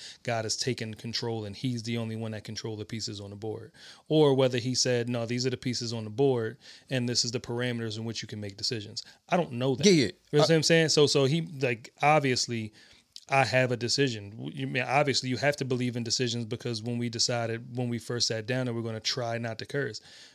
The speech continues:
Speaker 1: okay, cool. If you really believe that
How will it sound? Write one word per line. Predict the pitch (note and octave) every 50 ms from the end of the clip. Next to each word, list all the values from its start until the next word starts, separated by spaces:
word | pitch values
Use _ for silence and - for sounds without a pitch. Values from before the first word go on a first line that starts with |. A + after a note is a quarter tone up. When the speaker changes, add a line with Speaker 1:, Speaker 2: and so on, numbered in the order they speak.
| _ _ _ -
Speaker 1:
okay, | C#3 C#3+ - C3 C3+ C#3+ -
cool. | D#3+ D#3 B2+ A2 - - - _ _ _ -
If | C#3+ C#3+ -
you | D3 C#3+ C3+ B2 A#2 A#2
really | B2+ C3+ C3+ C#3 C3+ C3 C3
believe | B2+ A#2 B2+ B2 A#2+ B2+ B2+ B2+ A#2
that | A2+ A#2+ A2+ A2+ D#3